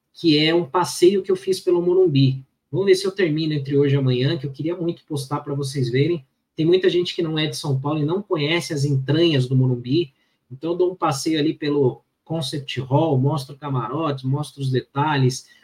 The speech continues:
vou no andar superior ali no intermediário mostrando também. Então, eu quero ver se eu consigo terminar, porque ele ficou muito longo, aí eu quero encurtar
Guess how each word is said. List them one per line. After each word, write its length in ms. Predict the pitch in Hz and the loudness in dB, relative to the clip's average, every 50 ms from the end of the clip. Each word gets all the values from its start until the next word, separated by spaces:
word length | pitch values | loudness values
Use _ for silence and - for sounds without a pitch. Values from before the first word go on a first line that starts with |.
| _ _ _ | _ _ _
vou 200 | 127 147 160 165 | -4 -4 -2 -2
no 80 | 160 | 0
andar 240 | 147 139 131 143 139 | 0 2 2 2 0
superior 500 | - - - - 143 139 135 139 139 131 | -2 -4 -6 -4 -2 0 2 2 2 2
ali 160 | 127 127 135 | 0 0 2
no 60 | 139 | 2
intermediário 640 | 135 131 131 143 131 127 127 127 127 127 127 127 123 123 | 2 2 2 2 2 0 0 0 0 0 2 2 2 2
mostrando 540 | 131 131 131 - - 127 131 143 143 131 | 0 -2 -2 -4 -8 -4 -2 -2 -2 -2
também. 540 | 131 131 120 117 120 135 160 165 151 135 135 - _ _ _ _ _ _ _ - | -4 -6 -10 -8 -4 -4 -4 -4 -4 -6 -10 -14 _ _ _ _ _ _ _ -10
Então, 440 | 123 127 131 151 156 170 170 151 110 | -10 -6 -4 -2 -2 -2 -2 -2 -4
eu 80 | 123 | -6
quero 200 | 127 - 156 160 | -4 -4 -2 0
ver 80 | 156 160 | 0 -2
se 120 | 160 - | -2 -4
eu 40 | - | -6
consigo 300 | - 170 165 - 175 - | -6 -6 -4 -4 -6 -6
terminar, 320 | _ 165 156 143 139 147 156 | _ -4 0 2 2 2 0
porque 140 | - - 180 | 0 -4 -6
ele 60 | 175 | -6
ficou 200 | - - - 175 | -4 -6 -4 -2
muito 240 | 175 175 175 - 190 | -2 -4 -2 -2 -2
longo, 400 | 165 147 147 151 156 143 127 123 | 0 2 2 0 0 2 2 4
aí 80 | 127 | 4
eu 80 | 135 131 | 4 2
quero 180 | 135 156 151 165 | 0 -4 -6 -6
encurtar 800 | 170 - _ - 202 202 - _ - 139 151 165 - - - | -10 -12 _ -2 -2 -2 -2 _ 0 0 0 0 -2 -6 -12